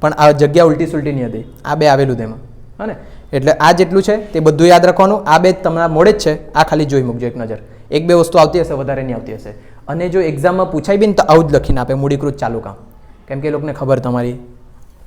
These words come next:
ઓકાત. હા ને? ચાલો, બિનચાલુ રોકાણ. બિનચાલુ રોકાણની અંદર પેલું એ જો,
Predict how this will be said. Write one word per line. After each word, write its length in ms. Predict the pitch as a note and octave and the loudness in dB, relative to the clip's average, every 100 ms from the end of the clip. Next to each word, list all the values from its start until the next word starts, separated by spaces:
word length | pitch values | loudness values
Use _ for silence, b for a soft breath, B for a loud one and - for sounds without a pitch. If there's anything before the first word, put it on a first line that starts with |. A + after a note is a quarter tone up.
| - - - | -20 -20 -20
ઓકાત. 440 | - - - - - b b b b - | -20 -20 -20 -20 -20 b b b b -8
હા 100 | G3 | -6
ને? 100 | C3+ - - - - | -6 -10 -20 -20 -6
ચાલો, 220 | C#3+ B2 A#2+ - - | -2 -2 -4 -16 -6
બિનચાલુ 440 | D3+ F3+ F3 F3+ F3 | 0 0 4 4 6
રોકાણ. 280 | E3 C#3 | 2 0
બિનચાલુ 400 | B2 E3+ F3+ F3+ F3 | -2 -2 2 4 4
રોકાણની 340 | F3 F3+ F3+ | 2 2 2
અંદર 200 | F3+ F3 | 2 2
પેલું 260 | F3 F3 E3+ | 2 -2 0
એ 140 | E3 | 0
જો, 220 | C3+ A#2 | 0 -4